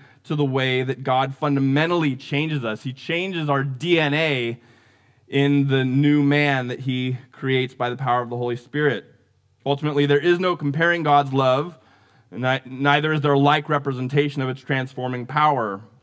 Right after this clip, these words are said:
But in Christianity, the seeking, rescuing, restoring, renewing, redeeming,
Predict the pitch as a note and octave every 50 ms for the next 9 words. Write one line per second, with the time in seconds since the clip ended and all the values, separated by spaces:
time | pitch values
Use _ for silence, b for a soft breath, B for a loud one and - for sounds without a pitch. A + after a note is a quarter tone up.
0 | _ _ _ _ _ _ - _ - - D3+ D#3+ E3 D3 - F3+ E3 - - D#3+
1 | E3+ F#3 G#3 A3 G#3 F3+ E3 D#3 D3 C#3 - - G#3 A3 A3+ - G#3+ G#3 G3+ F#3+
2 | F3 F3 F#3 F#3+ F#3 - - F#3+ F#3+ F#3+ F#3+ F#3+ F#3+ F#3+ - B B B B B
3 | B C#3 D3+ C#3 - - G#3 G3+ G#3 G3+ G3+ G3+ G3 G3 G3 G3 F#3+ b b b
4 | b b b b b C#3 D#3 E3 E3+ F3+ G3 G3 G3 F#3+ F#3 F#3 F#3 F#3 F3+ F3
5 | D#3 C3+ B2+ B2+ C3+ C3+ B2 D#3 F3 F#3 F#3 F#3 F#3 F#3 F#3 F#3 F#3 E3+ D3 C3+